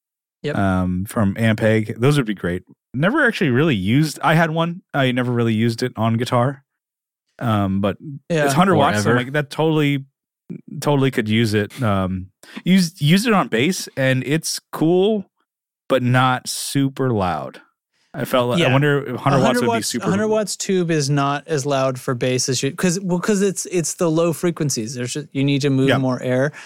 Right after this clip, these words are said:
Speaker 1: But that's, so I had, I had a V four, and I, and I had a V four B,
Speaker 2: Mm.
Speaker 1: and, you know, they, they were very similar, but they're, it, it is actually built differently. Like, the, the,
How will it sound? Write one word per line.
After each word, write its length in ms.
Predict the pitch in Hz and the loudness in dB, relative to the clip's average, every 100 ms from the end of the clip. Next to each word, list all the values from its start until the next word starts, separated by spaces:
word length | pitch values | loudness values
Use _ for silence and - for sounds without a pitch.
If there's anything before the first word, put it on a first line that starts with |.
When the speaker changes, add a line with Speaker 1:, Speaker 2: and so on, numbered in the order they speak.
| - - | -20 -6
Speaker 1:
But 100 | 160 | -2
that's, 400 | 139 143 139 - - | 0 -2 -2 -8 -4
so 160 | 170 | -2
I 180 | 151 160 | 0 0
had, 480 | 185 196 190 175 185 _ _ | 0 0 -2 -4 -8 _ _
I 80 | 156 | -2
had 200 | 151 190 | 0 0
a 60 | 196 | 0
V 220 | 160 175 | -2 -4
four, 580 | - 160 139 135 135 131 _ _ _ _ _ | -2 0 2 2 0 -6 _ _ _ _ _
and 260 | 147 147 147 - | -2 0 -2 -2
I, 680 | 143 135 135 135 131 131 _ _ _ _ _ _ _ _ _ _ _ _ - | -2 0 0 0 0 -2 _ _ _ _ _ _ _ _ _ _ _ _ -6
and 180 | 160 170 | 0 2
I 40 | 170 | 2
had 160 | 170 | 0
a 60 | 160 | 0
V 200 | 135 156 | -2 -4
four 280 | - 143 127 | -2 -2 -2
B, 540 | 131 131 95 98 - _ _ _ _ _ _ _ _ - | -2 -2 -4 -8 -14 _ _ _ _ _ _ _ _ -4
Speaker 2:
Mm. 260 | 131 107 - | -2 -2 -2
Speaker 1:
and, 580 | 160 147 147 143 139 - _ _ _ _ _ _ _ - | 0 0 0 -2 -4 -8 _ _ _ _ _ _ _ -10
you 180 | 175 156 | -2 0
know, 160 | 147 | 0
they, 180 | 143 160 | 0 -2
they 220 | 156 160 | 0 0
were 420 | 170 170 156 160 - _ - | 2 2 0 -2 -8 _ -10
very 320 | - 175 208 202 | -2 0 0 0
similar, 680 | - - 190 160 135 123 | -2 0 0 2 2 0
but 220 | 120 131 151 | -2 -4 -2
they're, 160 | 143 | -2
it, 220 | 151 147 139 | -2 -4 -2
it 200 | 160 165 | 0 0
is 160 | 185 | 2
actually 380 | 170 151 160 139 | 0 -2 -2 -2
built 320 | 123 139 127 | 0 -2 -2
differently. 420 | 123 - - 120 | -6 -8 -12 -12
Like, 220 | 113 120 - | -10 -8 -4
the, 160 | 131 | -4
the, 440 | 143 147 120 117 | -4 -6 -6 -6